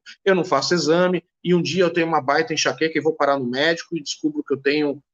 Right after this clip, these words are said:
um problema mais grave de saúde que eu poderia ter remediado se eu tivesse procurado o médico, porque eu estava com um sintoma que não é natural ter dor de cabeça todo dia, por exemplo. Eu podia estar com uma pressão alta.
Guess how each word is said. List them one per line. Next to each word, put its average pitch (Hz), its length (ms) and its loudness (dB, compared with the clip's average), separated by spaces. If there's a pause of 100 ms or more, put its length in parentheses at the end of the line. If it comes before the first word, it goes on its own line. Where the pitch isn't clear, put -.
(140)
um 135 180 -2
problema 139 380 0
mais 131 220 0
grave 131 460 0
de - 80 -4
saúde 147 340 0
que - 80 -2
eu 160 60 -2
poderia 175 520 0
ter 196 160 -2
remediado 156 840 0 (260)
se - 100 -4
eu 151 60 2
tivesse 143 680 2
procurado 139 520 2
o 131 40 -4
médico, 131 600 0
porque 127 220 -6
eu 135 40 -2
estava 127 360 0
com - 160 -8
um 131 80 -4
sintoma 135 680 -2 (400)
que 254 140 0
não 180 120 4
é 139 60 4
natural 131 560 2
ter 117 100 -2
dor 117 120 0
de 110 80 -2
cabeça 110 400 -2
todo 107 240 -4
dia, 139 240 -2
por 90 160 -10
exemplo. 90 300 -6 (180)
Eu 214 60 -12
podia 208 160 0
estar 226 120 -2
com 240 120 -4
uma 226 60 -2
pressão 226 320 2
alta. - 280 2